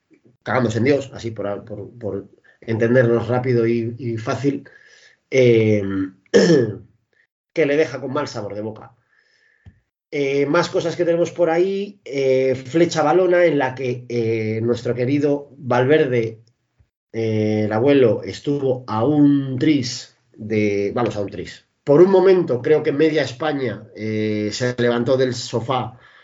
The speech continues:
pensando que se la iba a llevar, eh, otra vez. Eh, final apretado, muro. Eh, muy buen trabajo de Enric Mas,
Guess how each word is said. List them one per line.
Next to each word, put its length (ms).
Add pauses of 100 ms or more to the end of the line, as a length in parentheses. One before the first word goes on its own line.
(160)
pensando 400
que 100
se 120
la 120
iba 160
a 40
llevar, 480 (720)
eh, 680
otra 220
vez. 460
Eh, 580
final 320
apretado, 560
muro. 540 (1800)
Eh, 580
muy 220
buen 220
trabajo 380
de 80
Enric 300
Mas, 600